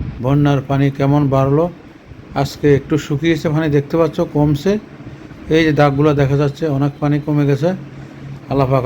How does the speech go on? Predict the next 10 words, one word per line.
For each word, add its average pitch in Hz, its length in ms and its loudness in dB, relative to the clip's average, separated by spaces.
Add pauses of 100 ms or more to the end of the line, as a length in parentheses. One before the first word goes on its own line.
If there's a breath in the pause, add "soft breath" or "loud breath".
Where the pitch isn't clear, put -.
রক্ষা 135 280 -2
করছে 143 200 0 (120)
আমাদেরকে। 143 440 0 (1200)
প্রিয় 170 220 4
বন্ধুরা, 160 300 4 (340)
বিভিন্ন 156 260 2 (180)
জায়গায় 151 300 2 (160)
অনেক 143 160 4 (120)
বন্যা 143 340 4
হয়েছে, 147 300 0